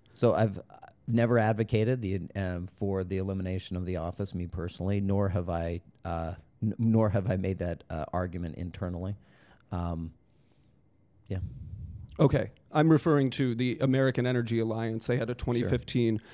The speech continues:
Speaker 2: and that's the lobbying arm of I E R, your former organization, where I assume, where I,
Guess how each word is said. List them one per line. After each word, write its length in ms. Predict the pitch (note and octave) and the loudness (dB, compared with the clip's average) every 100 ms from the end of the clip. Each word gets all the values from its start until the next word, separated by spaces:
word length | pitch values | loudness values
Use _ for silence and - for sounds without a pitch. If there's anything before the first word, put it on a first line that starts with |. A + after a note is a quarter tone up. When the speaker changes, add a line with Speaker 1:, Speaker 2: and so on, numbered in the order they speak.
| - | -2
Speaker 2:
and 100 | C#3 | 2
that's 140 | D#3 | 2
the 80 | D3 | 2
lobbying 480 | C3+ C3 B2 B2 A#2 | 0 2 2 2 2
arm 260 | A#2 A2+ G#2+ | 0 0 -2
of 200 | G#2 - | -4 0
I 160 | B2 | 0
E 180 | A#2 A#2 | 2 2
R, 140 | A2+ G#2+ | 2 2
your 140 | A2+ | 0
former 360 | - A#2+ A2 A2 | 0 0 0 0
organization, 600 | A#2 A2 A2 A2+ - A#2 | 0 0 0 0 0 0
where 100 | A2 | 0
I 40 | |
assume, 420 | A2+ - A#2+ G#2 - - | 0 0 -2 -2 -10 4
where 120 | C#3 | 6
I, 220 | C3+ B2 | 6 4